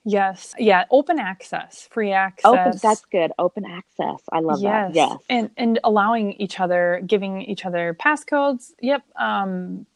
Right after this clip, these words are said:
Speaker 1: sign
Speaker 2: Yes.
Speaker 1: on, a login, all the things. It's like, what's mine is yours, what's yours is mine. If you don't feel comfortable with showing your husband or vice versa,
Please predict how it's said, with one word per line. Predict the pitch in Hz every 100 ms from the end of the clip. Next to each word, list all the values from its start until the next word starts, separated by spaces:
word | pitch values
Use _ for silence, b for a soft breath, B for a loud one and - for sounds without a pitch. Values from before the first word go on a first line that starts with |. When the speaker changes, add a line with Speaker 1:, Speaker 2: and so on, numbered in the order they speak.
| -
Speaker 1:
sign | - - 262 247
Speaker 2:
Yes. | 247
Speaker 1:
on, | 240 240 240 233 233 -
a |
login, | 220 240 247 240 247 240 233
all | -
the | 226
things. | 214 240 226 233 226 214
It's | -
like, | 233 220
what's | 202 226 226 -
mine | 208 247
is | 240
yours, | 180 196 214
what's | 202 -
yours | 185 196
is | 185
mine. | 180 185 190
If | -
you | 233
don't | 285
feel | 247
comfortable | 196 190 185 185 185
with | 180 175
showing | - 180 180
your | 175
husband | 165 170 202 190
or |
vice | 170 165 -
versa, | 180 165 202 208